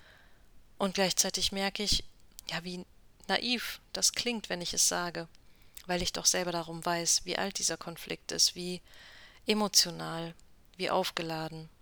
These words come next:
Auf der anderen Seite erinnere ich mich aber auch an die Zeit, die wir in Israel Urlaub gemacht haben und wie wir über den Markt gelaufen sind,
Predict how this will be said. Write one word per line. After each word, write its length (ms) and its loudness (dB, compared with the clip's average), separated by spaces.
Auf 120 2
der 100 4
anderen 400 2
Seite 480 -4
erinnere 340 -2
ich 120 -2
mich 160 -4
aber 200 0
auch 180 -2
an 420 -4
die 120 -2
Zeit, 600 4
die 100 -2
wir 380 4
in 100 -2
Israel 380 4
Urlaub 260 2
gemacht 380 -4
haben 300 -6
und 280 -4
wie 120 -8
wir 100 0
über 140 -2
den 140 -2
Markt 320 -2
gelaufen 440 -2
sind, 400 -2